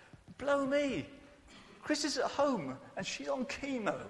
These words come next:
How ridiculous that I'm even thinking that I can't leave this meeting to be home on time."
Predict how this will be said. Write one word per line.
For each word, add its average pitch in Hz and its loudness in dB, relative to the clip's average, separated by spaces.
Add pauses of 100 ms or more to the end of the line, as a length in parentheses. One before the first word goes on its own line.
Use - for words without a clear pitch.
(380)
How 311 8
ridiculous 247 2
that - 0
I'm 196 2
even 226 0
thinking 233 -4
that - -2
I 156 -4
can't 202 -4
leave 175 -6
this 156 -10
meeting 156 -12 (380)
to 143 -10
be 135 -4
home 120 -6 (880)
on 127 -6
time." 127 -6